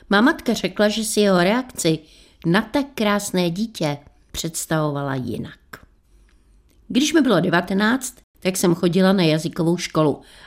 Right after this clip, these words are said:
a měla jsem na jaře před státnicemi. A tehdy jsem odjela se na ty státnice připravovat do západních Čech. Můj tatínek tam působil jako brigádník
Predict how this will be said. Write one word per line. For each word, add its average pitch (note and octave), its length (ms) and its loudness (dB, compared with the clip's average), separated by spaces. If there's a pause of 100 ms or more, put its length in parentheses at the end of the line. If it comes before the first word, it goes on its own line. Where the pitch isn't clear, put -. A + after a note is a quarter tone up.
a - 60 -2
měla E3+ 280 4
jsem D#3+ 280 0
na C#3+ 80 2
jaře E3 380 0
před D3+ 280 -8
státnicemi. B2+ 880 -4 (800)
A D#3+ 60 -4
tehdy G#3+ 340 0
jsem G#3 280 0
odjela F#3 420 2
se A#3+ 160 -4
na F3 120 0
ty F3 140 -8
státnice F#3 540 -2
připravovat F3 760 0 (360)
do D#3+ 140 0
západních D#3 680 -2
Čech. - 260 -8 (840)
Můj F3 120 4
tatínek F#3+ 460 0
tam E3+ 120 0
působil E3 340 -4
jako E3+ 180 -2
brigádník D3+ 920 -2